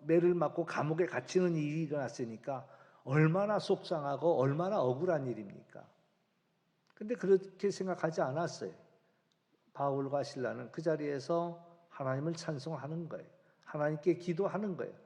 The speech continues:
매를 맞아서 아프긴 하지만 그냥 기도하는 거예요. 그랬더니 결국에는 하나님께서 그 간수의 가정을 구원하게 되는 그런 놀라운 일이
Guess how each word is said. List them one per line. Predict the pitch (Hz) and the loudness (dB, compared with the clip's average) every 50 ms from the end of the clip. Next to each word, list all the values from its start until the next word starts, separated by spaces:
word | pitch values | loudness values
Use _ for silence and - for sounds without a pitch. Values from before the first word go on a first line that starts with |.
| - - _ _ _ _ | -20 -20 _ _ _ _
매를 | - 120 131 139 147 151 175 180 | -6 0 2 4 4 4 4 2
맞아서 | 160 127 127 131 156 160 147 - 190 175 | 2 0 0 2 2 0 0 2 0 0
아프긴 | 135 120 127 127 - - 160 165 196 170 | 2 0 0 -2 -2 -8 -6 -4 -2 -2
하지만 | 117 110 - - 143 156 185 202 170 117 - - - - - - | -4 -6 -8 -6 -2 2 2 2 2 0 -4 -10 -16 -20 -20 -12
그냥 | - 214 269 269 269 | -6 -6 -6 -4 -4
기도하는 | - 208 190 254 247 180 180 208 240 240 208 156 | -6 -6 -2 -2 -2 -2 -2 -4 -4 -4 -4 -2
거예요. | 131 98 101 - - - - _ _ _ _ _ _ _ _ _ _ _ _ _ - | -4 -4 -4 -6 -14 -20 -20 _ _ _ _ _ _ _ _ _ _ _ _ _ -8
그랬더니 | - 147 139 127 131 - 127 123 147 180 208 220 - - - - - _ _ _ _ _ _ _ _ _ _ | -2 -2 -2 -2 0 -2 -2 0 0 0 0 -2 -4 -10 -20 -20 -20 _ _ _ _ _ _ _ _ _ _
결국에는 | - 135 127 113 113 113 117 110 110 107 | -2 -2 -2 0 0 0 0 0 -2 -4
하나님께서 | - 123 123 113 110 107 104 - 113 107 104 - 160 165 180 190 170 - - - - | -6 -4 -4 -4 -4 -6 -8 -8 -8 -8 -4 0 0 0 0 0 -6 -14 -20 -20 -14
그 | - - 208 | -6 -6 -6
간수의 | - - - 175 185 175 - 185 185 180 | -4 -2 -2 -2 -2 0 2 2 2 4
가정을 | - 147 139 143 135 - 160 160 165 170 165 165 | 4 0 -2 -2 0 0 2 2 2 2 0 0
구원하게 | - 156 156 151 147 135 135 127 127 135 127 | -2 -2 -2 -2 -2 -2 -4 -2 -2 -2 -2
되는 | 117 120 117 131 160 180 170 147 95 - - - - - - _ _ | -2 -2 0 2 4 4 4 2 0 -8 -14 -18 -20 -20 -20 _ _
그런 | - 175 190 175 | 0 0 2 4
놀라운 | 131 131 143 175 185 165 123 113 110 107 | 4 4 6 6 4 4 2 0 -4 -6
일이 | 107 107 127 156 180 185 | -6 -6 -4 -6 -6 -6